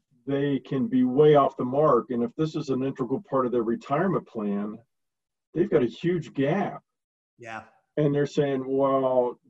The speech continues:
Speaker 1: gee, I guess I'm gonna have to work X number of years because I thought it was worth whatever, and now it's worth, you're telling,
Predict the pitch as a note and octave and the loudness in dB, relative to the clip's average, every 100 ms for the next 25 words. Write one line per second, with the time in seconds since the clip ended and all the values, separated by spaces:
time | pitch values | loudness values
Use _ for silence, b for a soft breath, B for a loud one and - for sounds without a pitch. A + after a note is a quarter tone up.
0 | _ - E3+ E3+ A#2+ C#3+ - C#3+ B2 B2+ | _ -2 2 4 2 0 -2 -4 -2 -2
1 | B2 B2+ B2 F#3 F#3+ A2 - C3 B2 A2+ | -2 -2 0 0 -2 -10 -10 -6 -4 -2
2 | A2+ A2+ A#2 A#2 - A2 - A#2+ A#2 A2+ | 0 2 2 0 -4 -12 -2 2 2 2
3 | G#2+ A#2+ - C#3 B2 B2 A2 A2+ B2+ A2 | 2 0 2 2 2 0 -2 -2 -2 -2
4 | _ _ _ _ _ _ _ _ _ _ | _ _ _ _ _ _ _ _ _ _
5 | _ _ - A2+ A#2+ D#3+ D#3+ A#2+ A#2+ B2 | _ _ -4 0 4 4 4 4 2 2
6 | C3+ C3 - B2+ A2+ C3 C3 D3 C#3+ | 2 0 -2 -4 -4 -4 0 2 2